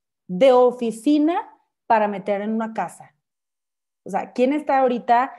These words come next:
haciendo ese tipo de muebles que, que montas en, en, en la pared y la puedes subir y bajar?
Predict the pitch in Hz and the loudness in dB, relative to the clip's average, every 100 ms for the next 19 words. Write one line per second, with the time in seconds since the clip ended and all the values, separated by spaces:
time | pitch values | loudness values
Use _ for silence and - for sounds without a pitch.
0 | _ - 175 190 214 220 226 214 220 240 | _ -12 -10 -4 -2 -2 -2 -6 -4 -4
1 | 208 202 214 214 233 202 - 190 185 190 | -2 -2 -4 -4 -2 -2 -4 -6 -6 -6
2 | 190 214 208 196 185 175 175 170 170 - | -6 -6 -8 -10 -10 -10 -12 -14 -16 -18
3 | 175 - 196 185 170 196 214 214 208 175 | -14 -10 -8 -8 -4 0 0 2 0 0
4 | 190 185 202 202 202 196 196 196 196 | -4 -6 -4 -2 -4 -2 -4 -2 -6